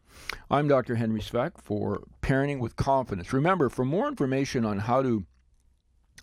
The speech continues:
parent your children with confidence, uh, don't forget you can get my book, Don't Be a Wimp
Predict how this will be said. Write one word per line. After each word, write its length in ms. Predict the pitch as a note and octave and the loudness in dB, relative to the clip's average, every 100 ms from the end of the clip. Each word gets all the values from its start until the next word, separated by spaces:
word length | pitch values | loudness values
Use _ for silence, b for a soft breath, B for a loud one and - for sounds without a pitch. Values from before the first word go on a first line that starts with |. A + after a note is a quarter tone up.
| - | 0
parent 400 | - D#3+ D3+ C#3+ | 2 4 2 0
your 160 | A2+ A2+ | -2 -2
children 560 | - D3 D3 D3 C#3 - | 0 0 0 -4 -8 -8
with 200 | G2+ F#2 | -8 -6
confidence, 680 | - D#3+ D#3 D#3 D3 D3 - B B B B B - | -2 0 0 -2 -2 -4 -10 B B B B B -2
uh, 240 | A2 A2 - | 0 -2 -2
don't 180 | C3 C3 | -2 0
forget 180 | A#2 B2 | 0 0
you 60 | |
can 100 | A2 | 0
get 140 | G#2+ F#2 | -2 -4
my 140 | G2 | -4
book, 420 | G2 C#3+ D#3 - G#2 | -2 -2 -2 -4 -4
Don't 220 | A#2 A2 | -4 -2
Be 80 | A2+ | -2
a 80 | G#2 | -2
Wimp 340 | A2+ C3 - | -2 -2 -6